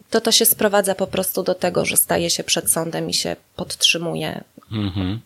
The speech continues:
Speaker 1: wiesz, żądanie i,
Speaker 2: Mhm.
Speaker 1: i tyle.
Speaker 2: Mhm. Z naszej poprzedniej rozmowy pamiętam, e, że wspominałaś właśnie o tym, że byłaś wcześniej zaangażowana w tę dziedzinę prawa oświatowego.
Speaker 1: Mhm.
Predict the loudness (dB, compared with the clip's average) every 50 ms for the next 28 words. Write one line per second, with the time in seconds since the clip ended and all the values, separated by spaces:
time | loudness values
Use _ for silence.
0 | _ -12 -6 -4 -2 2 4 4 4 4 4 0 0 -2 -2 -2 0 0 -2 -4
1 | -4 -6 -6 -8 -10 -10 -12 -14 _ _ -20 -16 -8 -2 -2 -2 0 0 -2 -4
2 | -4 -4 -2 -2 -2 -2 -2 -6 -8 -10 _ _ -6 -4 -2 -2 -2 -4 -6 -6
3 | -6 -8 -8 -6 -2 2 2 4 6 6 4 4 4 0 2 4 4 6 6 6
4 | 4 4 4 4 4 2 2 2 2 2 2 0 0 0 0 2 2 0 -2 -2
5 | -2 0 2 2 2 2 0 0 -2 -6 _ _ _ _ _ _ _ _ -20 -20
6 | -20 _ -8 -4 -2 -2 -2 0 2 4 6 6 8 8 6 6 4 4 4 2
7 | 4 4 4 2 2 2 2 2 0 -2 -2 -4 -2 0 0 0 0 4 4 4
8 | 4 4 4 2 2 2 2 2 2 0 0 2 0 0 0 0 0 2 2 4
9 | 4 2 2 0 -2 -6 -12 -12 _ -6 -4 0 0 2 2 0 0 -2 -4 -4
10 | -4 -2 -2 -2 0 0 2 2 2 2 2 4 4 4 2 0 0 0 -2 0
11 | 0 -2 -2 -2 0 2 2 2 2 2 -2 -4